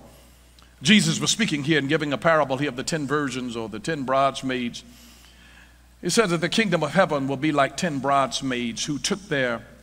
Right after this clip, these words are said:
their lamps and, and went to meet the bridegroom. And five of them were foolish and five were wise. And the five who were foolish didn't take enough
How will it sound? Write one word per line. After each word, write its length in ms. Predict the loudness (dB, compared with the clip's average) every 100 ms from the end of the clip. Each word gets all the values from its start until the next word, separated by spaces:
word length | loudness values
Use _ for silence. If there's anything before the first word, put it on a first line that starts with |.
| -14
their 160 | -4 -2
lamps 480 | 2 2 0 -2 -4
and, 320 | -4 -6 -8
and 240 | -4 -4 -2
went 220 | -4 -4
to 100 | -4
meet 240 | -2 -2
the 80 | -4
bridegroom. 680 | 0 2 2 0 -6 -6 -6
And 120 | -4
five 300 | 4 6 6
of 100 | 2
them 220 | 0 -2
were 220 | -2 -4
foolish 500 | -4 -4 -2 0 -2
and 120 | -4 0
five 300 | 4 4 4
were 80 |
wise. 600 | 2 4 6 4 0 -6 -12 -18 -20 -20 -20 -20 -20 -20 -20 -4
And 120 | 0
the 60 | 2
five 320 | 8 10 8
who 80 | 6
were 140 | 0
foolish 380 | 2 2 4 2
didn't 220 | 2 0
take 140 | 0 0
enough 240 | 2 0